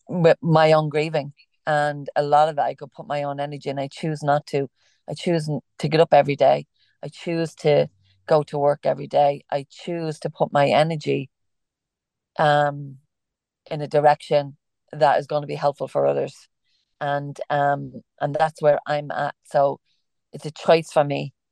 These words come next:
It's a choice. It's, it's no other way. I choose to put my energy into helping others. And, uh, and that drives me. That drives me,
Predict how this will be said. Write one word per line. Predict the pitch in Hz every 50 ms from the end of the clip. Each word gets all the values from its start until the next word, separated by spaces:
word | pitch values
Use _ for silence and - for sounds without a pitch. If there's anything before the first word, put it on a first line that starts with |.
| _ _
It's | 143 143 - -
a | 143 143
choice. | - - - 175 165 160 156 - -
It's, | - - 143 - - - - _ _ _ _ _ _ _ _ _ _ _ _ _ _
it's | - 156 - -
no | 180 175 170 160
other | 156 151 151
way. | 143 151 151 143 139 147 _ _ _ _ _ _ _ _ _ -
I | 147 147 143 147 147 - _ _ _ _ _ _ _ _ _ _ _
choose | _ - - 180 180 175 170 160 - _
to | - - 160
put | - - 160 156 -
my | 151 147 143
energy | 143 - - 151 147 147 147 - 147 147 143 139 - _ _ _ _ _ _ _ _ _ _
into | - 160 151 147 147 - - 156 143 139 139 139 - _ _ _ _ _ _ _
helping | _ - 151 151 143 - 147 147
others. | 143 143 139 - - - - - _ _ _ _ _ _ _ _ _ _ _ _ - - _ -
And, | 151 147 147 143 143 143 135
uh, | 147 143 143 143 143 147 147 143 - _ _ _ _ _ _ _ _ _ _ _ _ _ _ _ _ _ _
and | - 151
that | 147 170 165 -
drives | - 156 151 160 156 156 -
me. | 151 147 151 _ _ _ _ _ _ _ _ _ _
That | - 156 156 -
drives | - 156 151 156 156 151 151 _
me, | 151 147 151 151 147 151